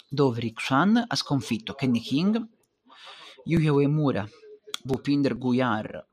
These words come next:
Jason Hodge e Mike Bailey nell'opener. Poi i Motor City Machine Guns hanno sconfitto i Bullet Club.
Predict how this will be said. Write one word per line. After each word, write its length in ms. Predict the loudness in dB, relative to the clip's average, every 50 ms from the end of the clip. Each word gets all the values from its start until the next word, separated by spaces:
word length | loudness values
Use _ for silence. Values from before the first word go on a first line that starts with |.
| -20 _ _
Jason 360 | -8 -4 -4 -2 -2 -4 -6 -6 -2 0
Hodge 440 | 0 0 0 -2 -8 -10 -12 -14 -20 _ _ -20 _ _ _ -6
e 40 |
Mike 320 | -4 -2 -2 -2 -2 -4 -6
Bailey 400 | -4 -4 -4 -6 -8 -10 -16 -20 _ _ _ -20 -20 _ -20 -20 -20 _ -6 -4
nell'opener. 680 | -2 -2 -2 -2 -4 -6 -8 -12 -12 -12 -12 -14 -16 _ _ _ _
Poi 300 | 0 2 2 0 -4 -12 _ _ -20 -20 -20 _ -20 -20 -20 -20 -20 _ _ -6
i 80 | -2
Motor 280 | 0 0 0 -2 -4 -4
City 280 | -2 -2 -2 -2 0
Machine 340 | -4 -4 -4 -2 -2 -2 0
Guns 320 | 0 0 0 0 0 -2 -2
hanno 140 | -2 -2
sconfitto 500 | -4 -4 -4 -6 -6 -4 -6 -6 -6 -6
i 20 | -4
Bullet 300 | -2 -2 -2 -2 -4 -8
Club. 560 | -12 -12 -10 -10 -10 -14 -18 -20 -20 -20